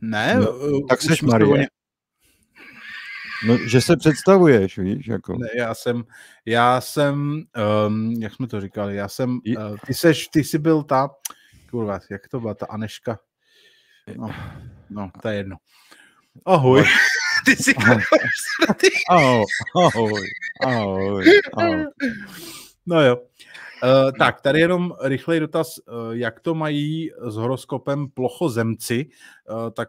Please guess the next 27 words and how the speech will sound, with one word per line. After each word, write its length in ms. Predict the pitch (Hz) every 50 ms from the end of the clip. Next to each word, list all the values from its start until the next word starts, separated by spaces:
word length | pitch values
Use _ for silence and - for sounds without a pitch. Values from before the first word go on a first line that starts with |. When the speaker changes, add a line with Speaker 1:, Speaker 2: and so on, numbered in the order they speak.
| _ -
Speaker 1:
eh, 40 | 131 127 127 127 127 135 139
já 200 | 135 120 113 113
jenom 200 | 120 123 127 127
dodám, 340 | 120 123 120 123 123 127 123
že 240 | 110 131 139 139 127 - - - -
v 360 | 120 117 117 117 117 120 120 120
teorii 380 | - 120 117 117 120 127 127 123
plochý 400 | - 127 117 110 - - 131 117
země 460 | 113 120 117 120 120 127 123 123 123
všechny 360 | - - 127 117 - - 131
planety 420 | - - 120 120 120 117 113 120 113
jsou 320 | - - 123 123 120 117 - - - _ _ -
vlastně 280 | 117 113 - - 127 107
kulatý, 440 | - 135 139 147 - - 110 98
takže 340 | - 101 98 95 90 104 107
oni 300 | - 104 104 107 107 101 - _ _
tam 160 | - 101 104
nemají 260 | 107 113 113 98 92
rozdíl, 420 | 87 92 90 90 90 92 90 90 90
že 60 | 95
jo? 100 | 92 90
Tam 220 | - - 98 92
jde 80 | 95 98
jenom 240 | 101 104 107 107 101
o 80 | -
tu 160 | - - - 104
Zemi, 260 | 113 104 95 87